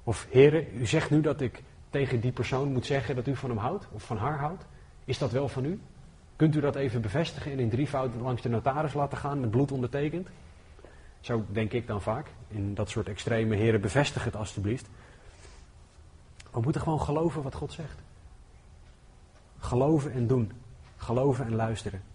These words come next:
Geloven en overgeven en aanbidden. God spreekt en hij vereist een reactie van de mens. En wat is jouw reactie dan? Wat is jouw reactie op God die spreekt?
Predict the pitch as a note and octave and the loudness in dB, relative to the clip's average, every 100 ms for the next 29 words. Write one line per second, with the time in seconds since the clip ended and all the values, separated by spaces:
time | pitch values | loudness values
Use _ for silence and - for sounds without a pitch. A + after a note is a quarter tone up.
0 | - - A#2 B2+ B2 A#2+ A#2 C#3 D#3+ D3 | -14 -2 2 2 2 0 0 6 6 6
1 | A2+ C3 B2+ A2+ A2 - A#2 A2 G#2 A2 | 0 0 0 -2 -8 -6 -4 -2 0 0
2 | F#2+ F#2 - - - - - - - - | 0 -4 -14 -20 -20 -20 -20 -20 -20 -20
3 | - - - - - - - - - - | -20 -20 -20 -20 -20 -20 -20 -20 -20 -20
4 | - - - - - - - - - - | -20 -20 -20 -20 -20 -20 -20 -20 -20 -20
5 | - - - - - - D#3 C#3+ - C3+ | -20 -20 -20 -20 -18 -4 -2 -2 -2 0
6 | B2+ A#2 A2+ A2+ A2 A#2 A#2+ B2 - A#2 | 2 0 0 0 0 -2 0 0 0 -2
7 | G#2+ G#2+ - G#2 - G2 G2 G2+ F#2 - | -2 -4 -6 -8 -6 -6 -4 -4 -6 -8
8 | - G#2 G2 A#2+ A#2+ A#2+ A2 A#2 G#2+ G#2 | -8 -4 2 2 2 -4 -2 0 0 0
9 | A2+ - G#2+ F2+ G2 - - - - - | -4 -6 -10 -10 -12 -20 -20 -20 -20 -20
10 | - - - - G2 B2+ - C3 G#2 A#2+ | -20 -20 -18 -6 0 0 0 -4 -2 0
11 | B2 A2+ A#2 A2+ G#2+ F#2 F#2+ - G#2+ - | 0 0 -2 -4 -8 -10 -10 -8 -8 -8
12 | G#2 - A#2+ A#2 F#2 | -12 -10 -6 -6 -8